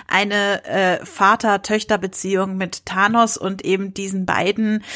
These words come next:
die er wie seine Töchter aufzieht und auch dort wirklich ganz bewusst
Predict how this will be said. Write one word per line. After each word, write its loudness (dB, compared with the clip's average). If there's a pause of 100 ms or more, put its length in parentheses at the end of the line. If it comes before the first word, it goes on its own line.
(260)
die 2
er 4
wie -2
seine 2
Töchter -4
aufzieht 0
und -2
auch 2
dort 2
wirklich -2
ganz 0
bewusst -2